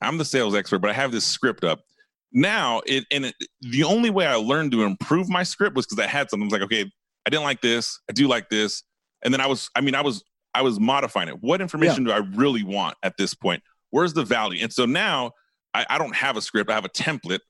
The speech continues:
Speaker 1: that of
Speaker 2: Yeah.
Speaker 1: information that I fill out that, uh, you can call it a script, you can call it a,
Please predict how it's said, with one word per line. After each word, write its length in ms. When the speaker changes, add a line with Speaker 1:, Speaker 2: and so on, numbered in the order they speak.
Speaker 1:
that 220
of 60
Speaker 2:
Yeah. 140
Speaker 1:
information 440
that 100
I 60
fill 280
out 220
that, 180
uh, 40
you 200
can 100
call 220
it 40
a 40
script, 360
you 80
can 60
call 220
it 60
a, 120